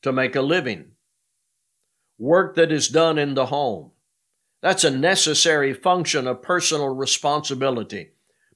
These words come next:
But what I want to talk about is a specific area of work, and I'll let Paul introduce this for us in First Corinthians fifteen fifty-eight. Paul,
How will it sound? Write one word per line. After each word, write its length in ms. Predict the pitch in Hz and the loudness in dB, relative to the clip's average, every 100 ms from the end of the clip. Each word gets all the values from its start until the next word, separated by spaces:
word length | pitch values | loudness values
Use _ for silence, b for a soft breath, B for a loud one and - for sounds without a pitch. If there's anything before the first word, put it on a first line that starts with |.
| 165 | 0
But 160 | 160 | 2
what 160 | 202 226 | 4 4
I 80 | 240 | 2
want 200 | 233 170 | 2 0
to 40 | |
talk 300 | 127 165 160 | 2 2 2
about 340 | 135 135 139 | 0 0 0
is 240 | 156 147 131 | -4 -4 -2
a 80 | 127 | 0
specific 800 | - - 147 - 233 208 196 - | -2 -2 -2 0 -2 -4 -6 -4
area 420 | 180 180 151 131 | -2 0 2 0
of 320 | 127 135 123 104 | -2 -2 -4 0
work, 420 | 139 165 120 - _ _ _ | 2 2 0 -8 _ _ _
and 160 | 127 127 | -4 0
I'll 220 | 165 196 | 0 0
let 320 | 170 151 - | -2 -2 -8
Paul 640 | - 226 190 113 104 - _ _ _ _ _ - | -2 2 2 2 -2 -8 _ _ _ _ _ -4
introduce 720 | 160 202 - 214 190 196 - | 0 0 0 0 2 4 2
this 240 | 131 113 - | 0 -2 -4
for 340 | 127 107 98 | -2 -2 -2
us 280 | 98 - - _ | -6 -10 -14 _
in 120 | 127 120 | -8 -4
First 340 | 165 180 - | 0 0 -2
Corinthians 640 | 180 170 170 156 160 160 - | -2 0 0 -2 -4 -2 -4
fifteen 680 | - 156 156 147 143 143 | -2 -4 -4 -4 -4 -6
fifty-eight. 680 | 143 127 123 127 117 87 - | -6 -6 -6 -6 -6 -8 -6
Paul, 500 | 139 147 190 233 214 | 2 2 2 0 -10